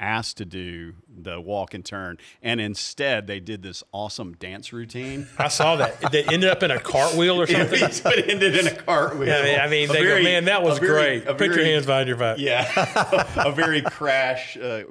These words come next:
Speaker 1: car, car crash, uh, cartwheel, uh, though. It was not pretty.
Speaker 2: Yeah, it was kinda ugly. Um,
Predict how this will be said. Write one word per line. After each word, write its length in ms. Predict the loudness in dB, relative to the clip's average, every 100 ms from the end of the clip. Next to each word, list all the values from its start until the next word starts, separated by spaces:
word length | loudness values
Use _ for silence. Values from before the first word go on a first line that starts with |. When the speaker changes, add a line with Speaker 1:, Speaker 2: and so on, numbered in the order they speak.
| -10
Speaker 1:
car, 240 | -8 -6
car 280 | -6 -4 -4
crash, 500 | -4 -6 -6 -6 -8
uh, 280 | -6 -6 -8 -14 -20 -10
cartwheel, 600 | -6 -6 -8 -10 -10 -10
uh, 240 | -10 -10 -10
though. 300 | -12 -12 -14
It 80 | -16
was 180 | -16
not 200 | -16 -18
pretty. 300 | -16 -16 -16 -20 -10 0
Speaker 2:
Yeah, 220 | 2 4
it 80 | 4
was 240 | 2 0
kinda 240 | 0 0 2
ugly. 420 | 0 -2 -6 -8 -4
Um, 560 | 0 2 2 -2 -8